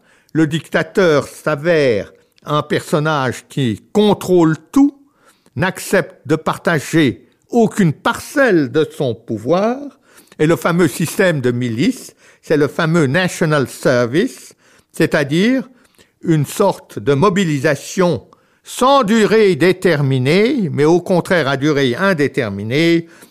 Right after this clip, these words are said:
de tous les jeunes hommes capables de servir, ce qui explique notamment la fuite des Érythréens en Suisse. On voit donc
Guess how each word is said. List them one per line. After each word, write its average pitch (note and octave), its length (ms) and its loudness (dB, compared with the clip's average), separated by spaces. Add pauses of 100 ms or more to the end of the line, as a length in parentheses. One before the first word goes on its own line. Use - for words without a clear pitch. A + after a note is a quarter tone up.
(200)
de C#3+ 120 2
tous D#3 240 0
les C3+ 200 2
jeunes A#2+ 340 -2
hommes D#3+ 340 0 (520)
capables C#3+ 420 -4
de B2 120 0
servir, B2 600 -4 (160)
ce - 160 -2
qui B3 240 0
explique - 840 -4
notamment C3+ 640 -4 (420)
la B2+ 140 -4
fuite F#3+ 560 -4
des C#3+ 260 0
Érythréens B2 800 -4 (680)
en C3 200 -4
Suisse. - 640 -20 (360)
On C3+ 80 -4
voit F#3+ 200 0
donc A#3 520 0